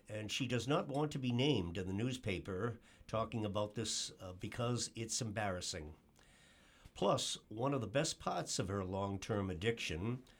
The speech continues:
other than the fact that it is safer than the addictions it replaces, is that it happened in stealth.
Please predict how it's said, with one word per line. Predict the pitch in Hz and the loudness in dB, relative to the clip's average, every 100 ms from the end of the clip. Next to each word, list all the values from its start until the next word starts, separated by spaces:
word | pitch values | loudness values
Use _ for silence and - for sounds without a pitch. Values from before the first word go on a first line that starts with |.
| - - - | -10 -8 -2
other | 107 110 | -2 0
than | 104 101 | 0 -2
the | |
fact | 95 117 104 - | -2 0 0 0
that | 95 90 | -4 -4
it | 85 | -4
is | 90 | -2
safer | - - 110 110 107 92 92 | 0 2 0 0 0 0 -2
than | 85 92 87 | -4 -2 -2
the | 90 | -2
addictions | 87 107 113 - 95 95 92 82 - - - - | -2 -2 -2 -2 0 0 -2 -4 -6 -10 -20 -6
it | 104 98 | -4 -4
replaces, | 92 78 131 151 151 82 80 90 - - - - - - - - | -6 -2 2 4 2 0 -2 -4 -6 -10 -20 -20 -20 -20 -12 -2
is | 131 107 | 0 2
that | 123 123 120 | 4 2 0
it | 117 - - - | -4 -6 -12 -4
happened | 143 143 151 143 135 123 | -4 -2 4 6 6 2
in | 131 123 117 | 0 2 2
stealth. | - - 147 151 85 - - | 0 0 2 2 2 -6 -14